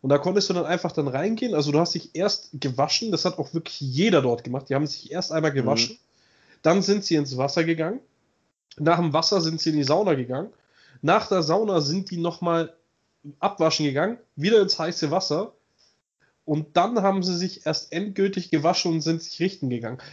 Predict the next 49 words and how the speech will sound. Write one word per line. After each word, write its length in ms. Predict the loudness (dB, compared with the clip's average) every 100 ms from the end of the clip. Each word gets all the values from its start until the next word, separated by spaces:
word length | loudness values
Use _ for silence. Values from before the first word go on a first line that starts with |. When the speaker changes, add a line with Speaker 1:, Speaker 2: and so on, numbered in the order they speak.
| -18 -6
Speaker 1:
Und 100 | -2
das 140 | 2 4
war 100 | 4
halt 200 | 4 0
echt 140 | -4
krass, 220 | 0 0 2
weil 80 |
ich 100 | 0 2
bin 100 | 0
ja 100 | 0
immer 200 | 0 0
erst 240 | 0 0
um 100 | -2
vier 280 | 0 2 4
Uhr 100 | 4
oder 140 | 4
so 100 | 2
in 80 | 4
der 80 | 4
Nacht, 220 | 2 -2
äh, 420 | 0 4 6 4
zurückgekommen 720 | 0 -2 -2 -2 0 0 -2 -6 _ -20 _ _ -20 0
und 420 | 4 6 4 0 -8 _ _ _ _ _ _ _ _ -10 -10 _ _
ich 260 | -2 0 4
bin 220 | 6 6
dann 360 | 6 4 2 0 -6
vier 220 | -4 0
Uhr 40 | 2
in 40 |
der 80 | 4
Nacht, 220 | 2 0 0
weil 120 | 0
ich's 80 | 2
halt 120 | 0
einfach 260 | -2 -4 -2
geil 220 | 0 0
fand, 280 | 0 -2 0 0
rotzbesoffen, 760 | 0 -2 -2 -2 -2 -2 -4 -4 -12 -10 -8 -8 0
noch 180 | 2 4
in 280 | 4 4 2
die 120 | 2
scheiß 460 | 2 4 4 2 0
Onsen 340 | -2 -2 0
reinzuhocken. 720 | 0 -2 -2 0 0 -4 -12 -14 -20 -20 -14 -2
Und 280 | -2 -2 -4
so 200 | -2 -2
um 180 | -2 0
halb 320 | 0 -2 -8
fünf 380 | -8 -4 -4